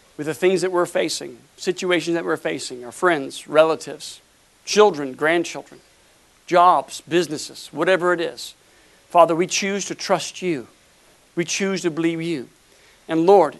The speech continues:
if we've fallen short, if we've fallen short in anything, please forgive us. Forgive us, Father.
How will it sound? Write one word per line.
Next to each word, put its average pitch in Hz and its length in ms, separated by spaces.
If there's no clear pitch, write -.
if 165 160
we've 202 160
fallen 190 320
short, 160 500
if 139 80
we've 233 140
fallen 214 260
short 180 260
in 147 100
anything, 143 300
please 208 260
forgive 139 360
us. - 320
Forgive 190 280
us, 151 140
Father. 127 300